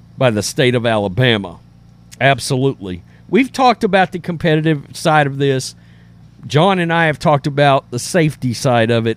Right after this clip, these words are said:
Eventually, females will start getting hurt. You have seen that. The, the vo-, the volleyball player that got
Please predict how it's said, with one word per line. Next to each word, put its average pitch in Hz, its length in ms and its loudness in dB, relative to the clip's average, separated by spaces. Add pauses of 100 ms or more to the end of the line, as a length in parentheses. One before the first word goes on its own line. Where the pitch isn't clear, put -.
Eventually, 143 560 -2
females 143 500 0
will 120 220 -2
start 156 300 -2
getting 160 260 -6
hurt. 123 320 -2 (340)
You 101 220 0
have 160 220 2
seen 151 340 -2
that. 131 400 -2
The, 123 260 -2
the 117 160 -4
vo-, 117 280 -4
the 110 240 -8
volleyball 139 520 2
player 143 320 -2
that 131 140 -6
got 127 300 0